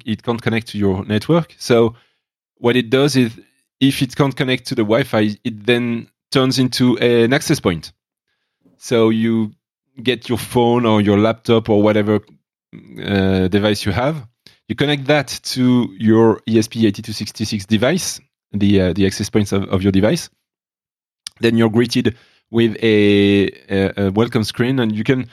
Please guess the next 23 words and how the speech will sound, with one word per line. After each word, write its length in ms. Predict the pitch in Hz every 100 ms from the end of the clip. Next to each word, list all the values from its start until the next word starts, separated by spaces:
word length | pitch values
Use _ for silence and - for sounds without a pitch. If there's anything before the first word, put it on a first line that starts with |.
| _ _
you 100 | -
can 180 | 139 180
play 220 | 165 180
with 360 | 175 160 151 139
the, 220 | 143 143
uh, 220 | 139 127 117
with 180 | 127
the 80 | 123
device 360 | 117 123 123 120
like 120 | 107
that. 240 | 110 95
I 60 | 104
mean, 180 | 107 107
you, 160 | 110 110
you 120 | 117
don't 200 | 135 135
have 340 | - 151 139 -
to 100 | 131
put 180 | 131
it 120 | 123 120
on 100 | 113
your 100 | 107
Wi-Fi. 540 | 107 110 - 85 87